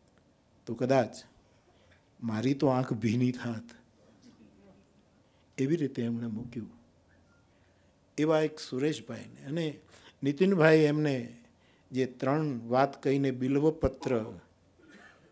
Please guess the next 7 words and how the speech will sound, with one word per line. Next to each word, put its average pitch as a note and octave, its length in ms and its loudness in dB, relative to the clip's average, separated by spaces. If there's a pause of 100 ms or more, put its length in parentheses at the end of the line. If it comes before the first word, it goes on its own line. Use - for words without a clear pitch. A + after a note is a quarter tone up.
જે A#2 240 0
વાત A2+ 360 0 (880)
કરી A2+ 440 -4 (120)
એ C3 80 0
બિલકુલ A#2+ 580 -2 (880)
સાચી A2+ 500 -2
છે. A2 200 -10